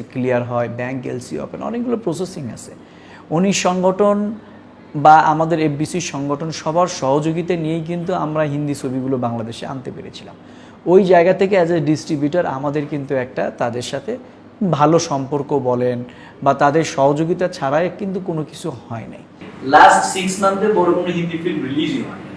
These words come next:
তো বড় হিন্দির আমাদের তো একটা কোঠা আছে, বছরে আমরা দশটা ছবি বেশি আনতে পারি।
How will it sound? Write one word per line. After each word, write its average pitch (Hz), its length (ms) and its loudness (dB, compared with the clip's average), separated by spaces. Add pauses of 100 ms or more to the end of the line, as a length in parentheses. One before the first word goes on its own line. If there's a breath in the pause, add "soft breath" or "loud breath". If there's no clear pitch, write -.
(480 loud breath)
তো 135 100 -4
বড় 185 280 8
হিন্দির 190 280 2
আমাদের 170 340 4
তো 202 60 6
একটা 202 140 2
কোঠা 190 340 2
আছে, - 380 2
বছরে 156 240 0
আমরা 151 160 4
দশটা 143 300 0
ছবি 131 180 -8
বেশি - 200 -6
আনতে - 280 -2
পারি। - 260 -12